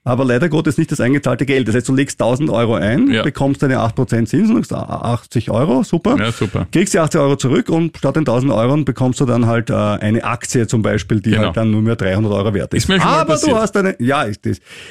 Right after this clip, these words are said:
Speaker 1: wir reden alles, was wir, wir haben alles schon falsch gemacht,
Speaker 2: <laughs>
Speaker 1: deswegen
Speaker 2: Ja.
Speaker 1: dürfen wir darüber reden. Ja,
Speaker 2: Natürlich.
Speaker 1: das ist das Schöne. Und, äh, keine Schande, solange man aus den Fehlern lernt, hat man eine gute Chance, dass man besser wird.
Speaker 2: Jawohl.
Speaker 1: Gut, äh, Gold,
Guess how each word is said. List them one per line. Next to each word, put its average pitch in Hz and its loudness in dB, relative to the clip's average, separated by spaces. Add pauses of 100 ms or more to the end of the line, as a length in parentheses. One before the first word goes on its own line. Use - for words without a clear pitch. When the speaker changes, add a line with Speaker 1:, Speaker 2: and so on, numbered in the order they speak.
(140)
Speaker 1:
wir 135 2
reden 147 2
alles, 175 0
was 113 0
wir, 110 2 (100)
wir 127 2
haben 139 -2
alles 175 0
schon 156 2
falsch 113 0
gemacht, 131 2
Speaker 2:
<laughs> - 0
Speaker 1:
deswegen - 0
Speaker 2:
Ja. 156 -2
Speaker 1:
dürfen 175 0
wir 180 2
darüber 185 0
reden. 98 0
Ja, - 0
Speaker 2:
Natürlich. 147 0
Speaker 1:
das 107 0
ist 143 0
das 104 -2
Schöne. 92 -6 (640)
Und, 120 0
äh, 120 0
keine 123 0
Schande, 135 0
solange 127 0
man 139 2
aus 139 0
den 135 0
Fehlern 120 0
lernt, 104 0
hat 135 -2
man 123 2
eine 120 0
gute 120 -2
Chance, 101 -2
dass 117 -2
man 143 0
besser 92 -4
wird. - -8
Speaker 2:
Jawohl. 92 -2 (920)
Speaker 1:
Gut, - 2
äh, 147 2 (260)
Gold, 151 0